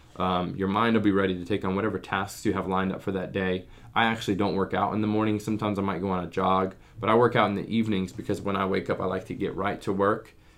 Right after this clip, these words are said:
and my workout is sort of my reward for working hard all day. Um, but no matter what time of day it is, uh, when you exercise, your body releases chemicals called endorphins. Uh, endorphins trigger positive feelings in your body similar to that of morphine.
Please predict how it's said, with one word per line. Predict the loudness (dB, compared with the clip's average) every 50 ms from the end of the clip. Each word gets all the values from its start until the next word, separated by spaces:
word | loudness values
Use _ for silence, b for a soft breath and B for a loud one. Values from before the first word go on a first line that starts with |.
| b b
and | -4 -2 0
my | 2 2 2 4
workout | 4 2 2 2 0 0 0
is | 0 -2 -2
sort | -2 0 0 0
of | -2
my | -4 -4 -2 -2
reward | -2 0 -2 -2 0 2 4 4 4 4 4
for | 0 0 0
working | 2 0 -2 -2 -4 -6
hard | -2 0 0 2 2
all | 2 2 2
day. | 2 0 0 -2 -4 -8 b b b b b b b b b
Um, | -2 0 4 4
but | 4 4
no | 4 4
matter | 4 4 4 4 4
what | 4 2 2
time | 2 0 0 0 0
of | 0 0
day | 0 0 2 2
it | 2 4
is, | 2 2 0 -2 -6 -14 b b b b b b
uh, | -2 -2 0
when | 2 2 2 4 4
you | 4 4 2
exercise, | 0 -2 -4 -6 -4 -2 -2 -2 0 0
your | 0 0
body | 2 2 2 4 6 6
releases | 6 6 6 4 2 0 -6 -8
chemicals | -4 -2 -2 -2 0 0 -2 -2 -2
called | 0 2 2 2 2
endorphins. | 2 0 2 2 2 2 2 0 -4 -4 -4 -6 -12 -16 b b b b b b b -2
Uh, | -2 0 0 0
endorphins | 0 2 4 6 4 4 2 -2 -4 -4 -6 -10 -14 -6
trigger | 0 0 2 4 4 4 4 4 2 -2 -10 -16
positive | -8 -2 0 2 2 2 2 2 0 0
feelings | 0 0 2 2 4 2 2 2
in | 2 2
your | 2 0
body | 0 0 0 0 0 0
similar | -2 -2 -2 0 0 0 0
to | 0 0
that | 0 0 -2 -2
of | -2 -2
morphine. | -2 0 0 0 -2 -2 -2 -2 -2 -2 -4 -6